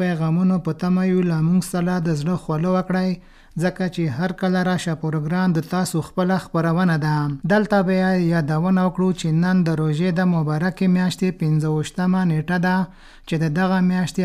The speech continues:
آخري جمعې ورځ کیږي. د روژې د مبارکې میاشتې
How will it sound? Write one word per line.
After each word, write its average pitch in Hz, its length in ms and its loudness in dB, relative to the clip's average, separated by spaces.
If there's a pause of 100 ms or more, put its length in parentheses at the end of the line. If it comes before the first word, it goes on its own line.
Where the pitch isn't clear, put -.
آخري 170 340 0
جمعې 160 420 2
ورځ 180 180 0 (100)
کیږي. 151 380 2 (760)
د - 20 2 (100)
روژې 202 260 4
د 226 100 2 (120)
مبارکې 190 480 2 (100)
میاشتې 185 320 0